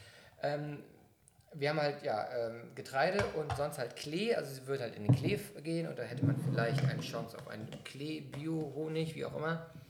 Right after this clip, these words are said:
Aber genau, ähm, um's kurz zu machen, Biohonig bedeutet eine biologische Betriebsweise und vielleicht ein gewisser Anteil ge-, ge-, ähm, gewollt auch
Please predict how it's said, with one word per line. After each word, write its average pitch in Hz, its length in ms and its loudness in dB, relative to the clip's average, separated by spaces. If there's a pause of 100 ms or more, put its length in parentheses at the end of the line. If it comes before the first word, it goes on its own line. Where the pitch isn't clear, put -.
(1040)
Aber 143 680 2 (840)
genau, 135 260 4 (340)
ähm, 170 420 -2
um's 165 160 -2
kurz 214 260 4
zu 190 80 0
machen, 180 480 4 (160)
Biohonig 180 640 0
bedeutet 160 460 6
eine 139 260 -2
biologische 143 680 -2
Betriebsweise 165 840 0
und 147 280 -6
vielleicht 139 500 0
ein 131 140 -8
gewisser 170 500 -4
Anteil 139 680 -2 (380)
ge-, 135 100 -6 (260)
ge-, - 300 -8
ähm, 120 500 -8
gewollt 160 760 4
auch 135 400 0